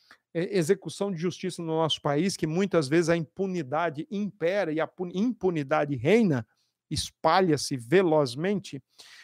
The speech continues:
ah, o texto do Catecismo e das Escrituras diz que o, o juízo de Deus não vai ser, não vai permitir a impunidade.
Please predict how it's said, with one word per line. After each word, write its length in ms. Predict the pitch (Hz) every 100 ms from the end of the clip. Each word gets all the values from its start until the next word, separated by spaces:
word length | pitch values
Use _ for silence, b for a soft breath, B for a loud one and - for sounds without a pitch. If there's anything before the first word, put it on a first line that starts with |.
| b -
ah, 400 | 165 170 165 170
o 120 | 170
texto 640 | - 208 214 - 214 190 160
do 180 | 151
Catecismo 680 | - 180 - 156 - 202 180
e 40 | 185
das 240 | 160 160
Escrituras 600 | 160 - 156 - 196 165
diz 240 | 147 185 -
que 240 | 170 160 _ _ -
o, 280 | 165 247 208
o 40 |
juízo 380 | 156 170 220 208
de 140 | 175
Deus 260 | 160 180 180
não 420 | 190 190 190 226
vai 260 | 165 175 180
ser, 440 | - 160 156 170 _ _ _ _ -
não 200 | 170 202
vai 140 | 202
permitir 540 | 190 196 185 - 202 196
a 80 |
impunidade. 840 | 196 - 202 180 139 135 127 -